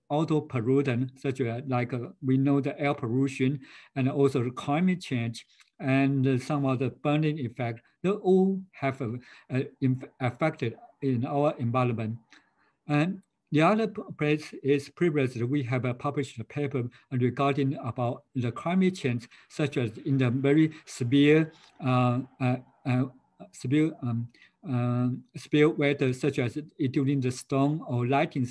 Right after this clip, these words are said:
uh, uh, situation, that would, will cause, uh, already they have a lot of pollen that become, uh, become a small particle that will become a sudden, uh, insult, uh, become an asthma attack. So if we consider about the,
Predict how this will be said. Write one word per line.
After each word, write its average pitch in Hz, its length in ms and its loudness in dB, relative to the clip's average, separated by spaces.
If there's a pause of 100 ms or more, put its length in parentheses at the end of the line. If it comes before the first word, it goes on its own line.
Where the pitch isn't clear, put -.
uh, 127 480 -8
uh, 123 80 -2
situation, 127 600 -2 (320)
that 151 120 0
would, 143 240 0 (280)
will 135 100 0
cause, 156 420 2
uh, 131 220 0
already 139 560 4 (200)
they 151 60 -2
have 127 120 0
a 135 200 -2
lot 135 220 2
of 131 100 -4
pollen 143 540 -2
that 131 200 0
become, 135 340 -2
uh, 117 180 -4 (380)
become 135 340 -2
a 120 160 -2
small 131 260 -2
particle 131 600 -4 (340)
that 143 240 0
will 135 380 0
become 135 320 -2
a 123 160 -4
sudden, 139 540 0 (180)
uh, 120 140 -4 (100)
insult, 151 480 -2 (260)
uh, 127 80 -4
become 123 380 -2
an 113 180 -6
asthma 127 460 -2
attack. 104 320 -10 (600)
So 190 380 6 (120)
if 160 120 2
we 175 220 2
consider 143 460 0
about 131 460 -2
the, 117 220 -2